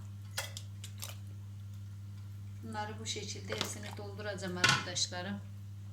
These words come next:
Evet arkadaşlar, benim beş tane şişi oldu. Bir de bir yarım kavanoz kadar oldu ama onu koymadım. Doldurmadığı için yanlarını siliyorum arkadaşlarım. Güzelce kapaklarını kapatacağım arkadaşlarım.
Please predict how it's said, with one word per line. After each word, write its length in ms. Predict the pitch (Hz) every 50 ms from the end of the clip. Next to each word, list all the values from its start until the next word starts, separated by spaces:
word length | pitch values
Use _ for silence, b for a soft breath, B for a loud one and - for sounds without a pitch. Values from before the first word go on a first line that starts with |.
| - -
Evet 420 | 214 214 196 196 196 196 - -
arkadaşlar, 880 | 202 196 196 - - 220 202 202 202 202 - - - 208 226 233 - - - - - - - - B B B B B B B B - -
benim 280 | 202 202 202 202 202 196
beş 240 | 202 202 202 - -
tane 360 | - 185 185 185 190 202 202
şişi 400 | 196 - - - - - - 202
oldu. 440 | 190 175 165 160 165 - 196 208 208 202 - - - - - - B B B B B B B B B - -
Bir 60 | 220
de 140 | 220 214 214
bir 80 | 214
yarım 360 | 208 214 208 202 202 202 202 196
kavanoz 440 | - 208 202 196 190 196 196 -
kadar 320 | - - 202 170 190 202 196
oldu 240 | 180 170 165 165 196
ama 180 | 196 190 190
onu 160 | 190 196 202 220 - - - - - - - - - - - - -
koymadım. 560 | - 220 208 190 170 165 170 165 156 - 214 214 - - - - - - - - - B B B B B B B B B B B B
Doldurmadığı 720 | - - 196 202 190 180 196 190 185 190 196 190 190 - 196
için 480 | 190 175 170 - - - 226 226 202 - - - - - - - - - - - - - - - - - - - - - - - - - - - - - B B B B B B B B -
yanlarını 560 | 190 190 190 190 190 190 190 190 190 196 196
siliyorum 560 | 196 - - - 196 190 180 170 175 170 175 185
arkadaşlarım. 840 | 190 185 - - - - 175 175 - - - 185 180 180 180 180
Güzelce 540 | 175 185 180 175 - 190 175 170 170 185 175
kapaklarını 720 | - - 190 190 - 185 170 - 180 175 170 165 - - -
kapatacağım 760 | - 190 - - 180 175 - - 170 160 - - - 170 170
arkadaşlarım. 800 | 170 156 - - 170 170 170 156 - - - - - - -